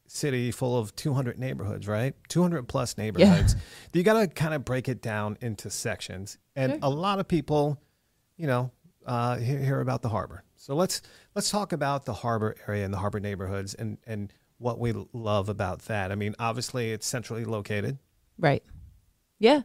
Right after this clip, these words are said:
Speaker 2: I mean, the Inner Harbor, I think, has a lot of staple items that everybody, it brings people to Baltimore. You have Oriole Stadium, you have the Raven Stadium, uh, M and T Bank Stadium, excuse me. Um, but you're also close to Johns Hopkins University, Johns Hopkins Hospital. Like,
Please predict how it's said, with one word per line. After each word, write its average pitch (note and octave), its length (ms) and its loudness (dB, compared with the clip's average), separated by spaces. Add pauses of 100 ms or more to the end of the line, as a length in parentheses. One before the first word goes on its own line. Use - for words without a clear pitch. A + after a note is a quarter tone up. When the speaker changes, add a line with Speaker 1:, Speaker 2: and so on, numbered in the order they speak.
(100)
Speaker 2:
I A3+ 80 8
mean, A3+ 320 10
the B3 180 8
Inner C#4 200 8
Harbor, G#3 340 10
I E3+ 140 8
think, F3+ 340 6
has D#3 520 8 (520)
a F#3 80 4
lot F3+ 220 12
of E3 80 6
staple E3 500 6
items D3+ 420 6
that D3 200 4
everybody, D#3 600 4
it F#3 120 4
brings G#3+ 240 10
people D#3+ 240 -4
to D3+ 60 -4
Baltimore. - 440 -2
You F3 220 6
have D#3+ 340 8
Oriole F3 400 6
Stadium, D#3 480 4
you D#3 140 2
have D3+ 160 0
the D3+ 80 -2
Raven D3 340 0
Stadium, C#3 560 0 (300)
uh, - 100 2 (100)
M D3 140 2
and C3 100 -2
T C3+ 140 -6
Bank B2+ 200 -4
Stadium, A#2+ 360 0
excuse C#3 300 -2
me. C#3 180 2 (300)
Um, E3+ 180 10
but F#3 80 10
you're G#3+ 160 12
also C4 320 12
close F#3+ 440 6
to E3+ 140 6
Johns C#3+ 280 6
Hopkins D3 360 2
University, D#3+ 600 4
Johns E3+ 260 4
Hopkins C3+ 380 0
Hospital. D#3 720 4
Like, F3 240 4